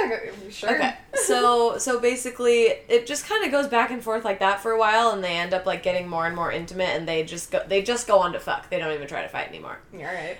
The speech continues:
Speaker 2: And, uh, it becomes this thing where it's, like, ruining Anthony Mackie's marriage, and his wife thinks that he's cheating on her, so he tells his buddy, like, "We can't do this anymore. It's ruining my life."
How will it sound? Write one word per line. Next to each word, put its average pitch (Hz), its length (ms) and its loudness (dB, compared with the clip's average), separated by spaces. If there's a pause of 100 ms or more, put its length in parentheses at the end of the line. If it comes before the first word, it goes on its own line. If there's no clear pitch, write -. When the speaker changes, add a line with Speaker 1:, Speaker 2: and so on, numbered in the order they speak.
(200)
Speaker 2:
And, 180 480 2
uh, 175 320 4
it 180 80 0
becomes 196 340 -4
this 190 220 -4
thing 190 320 0
where 185 180 2
it's, 170 160 -6
like, 151 160 -2
ruining 165 600 -2 (180)
Anthony 185 320 -6
Mackie's 170 460 -2
marriage, 170 680 0 (280)
and 170 100 -8
his 165 180 -6
wife 160 260 0
thinks 170 280 -8
that 160 140 -4
he's 156 200 -6
cheating 220 320 0
on 147 200 -2
her, 175 200 -2
so 180 200 -2
he 180 160 -6
tells 165 360 -2
his 170 220 -8
buddy, 185 360 2
like, 147 300 0 (420)
"We 180 100 -8
can't 175 240 -4
do 202 120 2
this 233 180 -4
anymore. 156 520 -4 (460)
It's - 320 -8
ruining 147 360 0
my 139 160 -4
life." - 320 -6